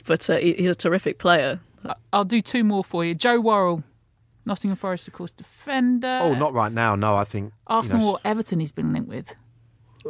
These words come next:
Speaker 3: Maybe a potential to, if that's, there's any truth in that, get the, the deal done and then loan him back for the season and try and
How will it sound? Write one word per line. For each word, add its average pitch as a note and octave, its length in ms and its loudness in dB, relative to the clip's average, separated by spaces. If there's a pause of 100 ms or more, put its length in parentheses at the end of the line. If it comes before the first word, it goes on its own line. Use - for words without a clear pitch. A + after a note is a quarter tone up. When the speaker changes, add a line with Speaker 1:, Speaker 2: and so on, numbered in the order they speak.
(160)
Speaker 3:
Maybe C#3+ 360 2
a A#2 80 2
potential B2 440 -2
to, A2 440 2
if - 240 -8
that's, G#2+ 540 -4
there's G#2 200 -4
any G#2+ 140 2
truth A#2 320 0
in G2 100 0
that, G#2+ 280 -2
get A#2 200 -2
the, G#2 280 -2
the G#2 140 0
deal A2 260 2
done A2 220 0
and G#2+ 80 0
then A2 160 2
loan A2 180 0
him G#2 80 0
back A2 180 -2
for - 100 -12
the G#2+ 60 -6
season A2+ 340 -2
and G#2+ 100 -2
try A2+ 260 0
and A2 100 -4